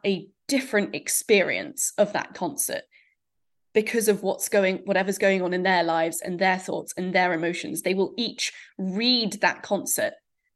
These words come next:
and experience it slightly differently. So I think it's incredibly intimate and personal, and that no one can tell you you're wrong. If, if you felt something in one way and someone felt something differently,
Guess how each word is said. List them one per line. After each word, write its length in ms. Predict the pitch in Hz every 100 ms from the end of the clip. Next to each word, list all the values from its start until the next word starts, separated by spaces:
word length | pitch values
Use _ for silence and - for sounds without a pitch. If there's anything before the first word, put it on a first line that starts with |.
| -
and 200 | 180 -
experience 580 | 190 - 247 233 - -
it 120 | -
slightly 340 | - 208 185
differently. 560 | 175 185 - - - -
So 160 | - 190
I 100 | 196
think 180 | 196 202
it's 180 | - -
incredibly 920 | 208 190 - 233 233 185 185 170 165 - _ _ _ _
intimate 580 | 233 233 220 202 185 - - _ -
and 220 | 185 175
personal, 680 | 202 190 185 180 160 165 185 - - - _
and 280 | 180 175 170 - _
that 120 | 226 -
no 260 | 214 247
one 260 | 240 220 214
can 180 | 220 190
tell 240 | 220 190
you 180 | 180 170
you're 300 | 160 175 160
wrong. 380 | 151 117 101 - _ _ _ _ _
If, 180 | - 214
if 220 | - 220 233
you 160 | 233
felt 380 | 214 214 208 208
something 680 | - - 202 196 196 185 175
in 180 | 196
one 220 | 175 170 170
way 380 | 165 170 202 - -
and 80 |
someone 300 | 185 185 180
felt 160 | 180 180
something 300 | - 175 175
differently, 560 | 180 175 151 165 160